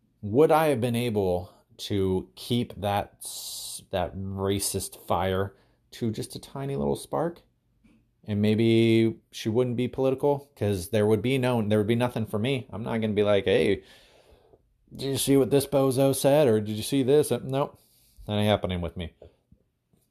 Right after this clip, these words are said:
I don't really like talking politics. I will talk about it, but I don't like it. Um, it's kind of like t-, talking about, like, the sun or the moon.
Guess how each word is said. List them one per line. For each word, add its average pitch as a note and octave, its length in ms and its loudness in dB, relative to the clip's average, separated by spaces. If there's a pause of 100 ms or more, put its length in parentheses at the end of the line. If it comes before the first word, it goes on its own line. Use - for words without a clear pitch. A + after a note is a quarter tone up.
I C3 80 2
don't B2 100 2
really A2+ 220 2
like G#2 180 0
talking F#2+ 260 -2
politics. F2+ 540 -2 (1400)
I G2 60 -2
will D3+ 200 8
talk G#2+ 240 0
about G2+ 240 0
it, G2+ 240 -4
but F#2 120 -2
I G2+ 40 2
don't F#2+ 160 -2
like D#2+ 200 -4
it. E2+ 140 -14 (2250)
Um, E2+ 500 -2 (1600)
it's A#2+ 180 -4
kind D#3+ 260 0
of B2 60 0
like G#2+ 380 0 (1700)
t-, - 140 -4 (120)
talking A2+ 320 -4
about, G#2 220 -2
like, G2+ 200 -6 (180)
the F#2+ 100 -12
sun A2 480 -2
or F#2+ 120 -6
the F#2 60 -6
moon. F#2 420 -2